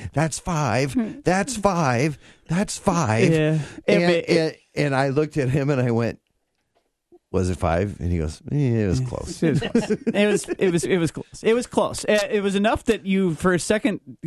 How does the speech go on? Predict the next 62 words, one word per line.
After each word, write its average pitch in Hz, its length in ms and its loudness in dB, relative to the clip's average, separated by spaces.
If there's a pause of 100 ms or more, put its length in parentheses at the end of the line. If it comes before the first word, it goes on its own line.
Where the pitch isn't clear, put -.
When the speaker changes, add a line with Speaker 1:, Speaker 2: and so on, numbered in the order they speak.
Speaker 2:
kinda 190 240 4
held 170 200 2
your 165 80 2
breath 170 200 2
and 175 100 0
thought, 165 180 2
and 185 180 2
then 226 360 0
Minnesota 185 480 2
inbounded 160 420 2
the 135 60 -4
ball 151 300 0
and 139 180 0
actually 147 300 0
threw 180 220 -2
it. - 100 -2
I, 127 100 -2 (180)
I, 120 60 -6 (160)
one 185 220 0
of 156 80 2
the 131 100 2
Iowa 131 240 2
players 127 420 -4 (680)
had 196 260 4
a 156 60 2
real 165 240 4
chance 156 380 0
at 135 80 -4
getting 151 240 0
it 143 100 2
in, 135 280 2
you 135 120 2
know, 127 360 2
Speaker 1:
So 143 180 2
were 147 120 4
they 143 100 2
Speaker 2:
and 185 80 2
Speaker 1:
only 220 120 2
Speaker 2:
it - 60 4
was, 214 80 2
Speaker 1:
down 185 80 2
Speaker 2:
they 240 80 2
were, - 60 2
Speaker 1:
two? 151 160 2
Speaker 2:
they 247 80 2
were 277 60 2
only 277 160 0
down 262 180 0
two. 311 220 0 (640)
They 196 80 0
had 196 100 0
gotten 220 220 0
it 214 120 0
to 214 60 0
Speaker 1:
So - 100 2
had 254 220 4
I-, - 40 0
Speaker 2:
eighty-four 254 200 4
eighty-two. 254 320 0
Speaker 1:
Isaiah 220 260 4
Moss 180 360 -2
actually 156 440 0